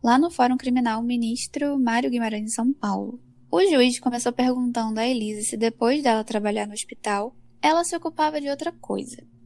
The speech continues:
E ela respondeu que sim, que conheceu uma colega que veio do interior pra fazer faculdade e que conseguia pagar o curso trabalhando como acompanhante.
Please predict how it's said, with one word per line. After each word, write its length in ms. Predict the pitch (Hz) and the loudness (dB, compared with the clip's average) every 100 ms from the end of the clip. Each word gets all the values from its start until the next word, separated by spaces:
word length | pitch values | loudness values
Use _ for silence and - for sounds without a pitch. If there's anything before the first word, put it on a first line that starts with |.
| - | -4
E 80 | 320 | 2
ela 140 | 381 | 4
respondeu 380 | 392 - 330 311 | 4 0 -4 -4
que 120 | 381 | -4
sim, 360 | 392 - 254 262 - | -6 -2 -2 -2 -8
que 100 | - | -14
conheceu 340 | - 240 240 226 | -4 -4 -4 -6
uma 140 | 233 | -8
colega 480 | - 285 285 302 320 | -4 0 2 2 0
que 140 | - | -4
veio 160 | 247 214 | -4 -4
do 80 | 208 | -6
interior 420 | 220 220 240 247 | -6 -2 -2 -2
pra 140 | 254 | -4
fazer 240 | 240 226 220 | -4 -4 -4
faculdade 680 | - - 285 262 285 349 - - _ 330 | -6 0 4 6 6 2 -10 -20 _ 0
e 60 | |
que 100 | 330 | 2
conseguia 380 | 320 311 285 269 | 4 4 4 4
pagar 280 | 285 294 285 | 4 4 2
o 60 | |
curso 300 | 311 - 277 | 0 -6 -8
trabalhando 440 | - 262 247 240 247 | -4 -2 0 -2 -6
como 260 | - 240 | -4 -4
acompanhante. 720 | 262 240 247 302 214 214 240 | -4 -6 -2 0 -2 -4 -12